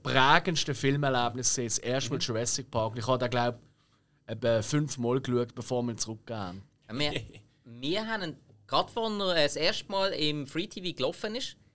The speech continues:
Speaker 3: haben wir ihn
Speaker 1: Mhm.
Speaker 3: gerade aufgenommen. Das ist,
Speaker 1: Ah.
Speaker 3: glaub, noch, das muss ich gerade überlegen, er ist, glaub, gleichzeitig auf R T L und O R F gekommen. Und man weiss ja, O R F hat keine
Speaker 1: Mhm.
Speaker 3: Werbung. Dann haben wir ihn,
Speaker 2: Mhm.
Speaker 3: glaub, im O R F aufgenommen.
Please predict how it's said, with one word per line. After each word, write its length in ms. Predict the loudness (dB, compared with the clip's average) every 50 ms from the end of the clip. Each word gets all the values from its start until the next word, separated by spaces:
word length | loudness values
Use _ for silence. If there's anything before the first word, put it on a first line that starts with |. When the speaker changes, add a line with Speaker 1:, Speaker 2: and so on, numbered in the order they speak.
| _ _ _ 0
Speaker 3:
haben 120 | 2 2
wir 60 | 4 2
ihn 60 | 2
Speaker 1:
Mhm. 40 | 2
Speaker 3:
gerade 280 | 2 2 2 2 0 -6
aufgenommen. 540 | -8 -8 -8 -10 -8 -4 -2 -2 -2 -4 -6 _ _ _ _ _
Das 120 | _ _ _ _
ist, 280 | -8 -6 -4 -2 -2 -2
Speaker 1:
Ah. 60 | -2 0
Speaker 3:
glaub, 600 | 2 4 6 8 8 8 6 4 0 -6 -10 -8
noch, 380 | -4 -2 0 0 0 -2 -4 -6 -14 _ _ _ _ _ _ _ _ _
das 60 | _ -10
muss 80 | -8 -6
ich 60 | -4
gerade 140 | -2 -2 -2
überlegen, 360 | -2 0 2 2 2 2 0 -2
er 120 | -2 -2
ist, 120 | -2 -2 0
glaub, 140 | -2 -2 -2 -2 -4
gleichzeitig 380 | -6 -6 -6 -6 -8 -8 -10 -6
auf 60 | -2
R 220 | 0 0 0 2
T 140 | 2 2 2
L 80 | 4 2
und 100 | 0 0
O 200 | 0 2 2 2
R 80 | 2
F 160 | 0 -2 -4
gekommen. 220 | -4 -2 0 2 2
Und 80 | 2 2
man 140 | 0 4 6
weiss 240 | 6 6 6 6 6
ja, 100 | 6 6
O 160 | 6 4 4
R 80 | 4 4
F 120 | 4 4
hat 40 | 4 2 4 4
keine 60 | 4 6
Speaker 1:
Mhm. 40 |
Speaker 3:
Werbung. 460 | 8 8 8 8 6 4 2 0 -2 -4 -8 -12 -16 -14
Dann 100 | -2 2
haben 160 | 2 4 4
wir 60 | 2
ihn, 60 | 0 0
Speaker 2:
Mhm. 60 | 0
Speaker 3:
glaub, 440 | 4 6 8 8 8 8 6 2 0
im 80 | 2
O 180 | 2 4 4 4
R 80 | 4 4
F 160 | 2 0 -2
aufgenommen. 500 | -4 -6 -6 -8 -10 -6 -4 -4 -4 -4